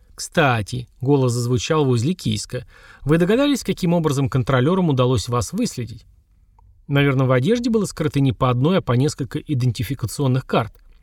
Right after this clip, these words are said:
Нет, одежда ваша чистая. Но зато вдоль всего путепровода расположены световые индикаторы.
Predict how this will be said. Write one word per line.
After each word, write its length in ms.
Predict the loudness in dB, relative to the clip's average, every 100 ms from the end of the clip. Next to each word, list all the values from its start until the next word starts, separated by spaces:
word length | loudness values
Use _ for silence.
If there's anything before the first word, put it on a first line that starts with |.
| _ _ _ -2
Нет, 480 | 2 4 2 0
одежда 380 | -2 0 2 2
ваша 260 | 0 -2 -4
чистая. 640 | -6 -6 -8 -8 -12 -14 -20 -20 -20 -6
Но 80 | -2
зато 240 | 0 2
вдоль 240 | 0 0 0
всего 260 | 0 -2
путепровода 680 | -2 -4 -2 0 0 2 0
расположены 540 | 0 0 0 2 0 -2
световые 480 | -4 -2 0 2
индикаторы. 680 | 2 0 0 -2 -2 -8 -10